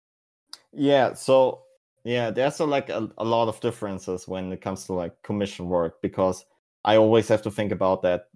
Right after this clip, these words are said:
the model at the end will be built by people who probably normally don't have too much contact with Lego. So the instructions have to be, like, very clear, very specific, and easy to understand. Um, so there's, like, a lot of differences. Like, as you said, like,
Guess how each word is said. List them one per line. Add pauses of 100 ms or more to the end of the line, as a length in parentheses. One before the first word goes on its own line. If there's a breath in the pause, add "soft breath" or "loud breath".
the
model
at
the
end
will
be
built
by
people
who
probably
normally
don't
have
too
much
contact
with
Lego.
So (500)
the
instructions
have
to
be,
like,
very
clear,
very
specific,
and
easy
to
understand. (600)
Um,
so
there's,
like,
a
lot
of (280)
differences.
Like,
as
you
said,
like,